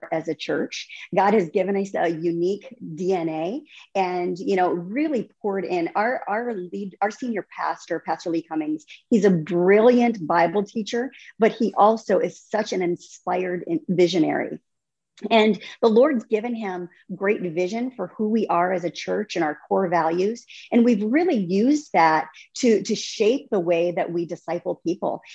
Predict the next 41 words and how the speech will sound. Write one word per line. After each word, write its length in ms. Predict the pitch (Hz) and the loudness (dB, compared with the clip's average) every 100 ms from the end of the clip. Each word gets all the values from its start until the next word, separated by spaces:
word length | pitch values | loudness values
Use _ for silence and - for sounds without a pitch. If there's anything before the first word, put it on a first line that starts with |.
| - | -4
You 80 | 220 | 0
know, 100 | 185 | 2
when 140 | 208 | 2
he 180 | 202 214 | 2 2
launched 380 | 202 202 - - | 2 0 -2 -4
the 80 | 185 | -6
church, 380 | - 160 143 | -2 -4 -2
the 100 | - | -4
Lord 300 | 175 185 190 | 0 0 -2
called 240 | - 185 190 | -4 -4 -2
him 100 | 190 | -2
to 60 | |
be 180 | 160 175 | -2 -4
a 60 | 151 | -6
praying 580 | - - 175 180 196 - | -8 -6 -4 -2 -2 -2
and 80 | |
a 60 | 170 | -2
worshiping 500 | 156 165 185 175 156 | -2 -4 -6 -8 -8
church. 680 | - 170 - - - - - | -6 -6 -6 -10 -16 -18 -16
So 340 | - 220 202 | 4 6 8
that 380 | 185 160 202 269 | 6 6 6 6
is 160 | 220 202 | 2 0
one 160 | 202 | -2
of 80 | 196 | -2
the 60 | 185 | -2
ways 280 | 185 185 185 | -2 -4 -6
that 120 | 160 | -8
we 280 | 175 180 196 | -8 -6 -6
really 540 | 165 165 196 220 220 - | -6 -2 0 2 2 0
love 380 | 180 175 175 180 | 0 2 0 -2
to 160 | 190 | -4
engage 480 | 175 156 165 175 - | -4 -4 -4 -6 -6
people. 400 | 175 180 151 - - _ | -8 -6 -8 -10 -16 _
We 140 | 208 | -2
believe 460 | 202 196 190 208 208 | 0 0 0 0 0
that 160 | 170 151 | 0 2
as, 260 | 170 160 - - _ | -2 -2 -10 -20 _
as 200 | 196 185 156 | -4 -4 -4
they 340 | 175 196 233 | -2 0 -2
meet 400 | 220 190 202 220 | -4 -6 -8 -12
the 100 | - | -12